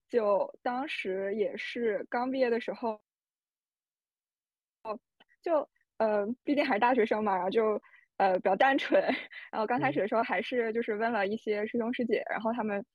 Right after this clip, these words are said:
Speaker 1: 他们说，呃，就是比较提前找房子的话，可能租金会便宜一点。然后我就大概是五月初的时候，其实就已经找到了，因为四月中旬、四月底就已经在找房子了。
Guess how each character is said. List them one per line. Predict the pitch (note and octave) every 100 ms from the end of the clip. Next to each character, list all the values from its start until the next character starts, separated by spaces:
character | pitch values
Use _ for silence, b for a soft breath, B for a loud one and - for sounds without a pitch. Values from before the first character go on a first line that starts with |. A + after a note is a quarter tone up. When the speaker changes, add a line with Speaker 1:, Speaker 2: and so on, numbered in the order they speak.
| B -
Speaker 1:
他 |
们 | A#3+
说， | B3 G#3+ G#3+ G#3 G3
呃， | F3+ F3 E3+
就 | G3
是 |
比 | F3+
较 | F3
提 | F#3 G#3
前 | A3+ G#3+
找 | F#3+
房 | G3 E3+
子 | G#3
的 | G3+
话， | A#3 G#3+
可 | A3
能 | F#3
租 | F#3+
金 | G3+
会 | A#3 A3
便 | - -
宜 | A3 G#3+
一 |
点。 | - - -
然 | -
后 | G3+
我 | D3
就 | - D3+ - B B -
大 | G3+
概 | G#3 G3+
是 | - G#3+
五 | F#3+ D#3
月 | F3+ F3+
初 | - A3
的 | A#3+
时 | A3 F#3+
候， | - F#3+ F#3 - B -
其 |
实 | G#3
就 | G3 G3
已 |
经 | F#3
找 | G#3 -
到 | - G#3 F#3
了， | -
因 | G#3+
为 | A3
四 | A3 - A#3+
月 | A#3
中 | G#3 G#3+ G#3 B3
旬、 | F#3+ F3+
四 | - G#3+
月 | G#3
底 | G3
就 | - G3+
已 | -
经 | -
在 | A3+ A3+
找 | -
房 | - - -
子 |
了。 | -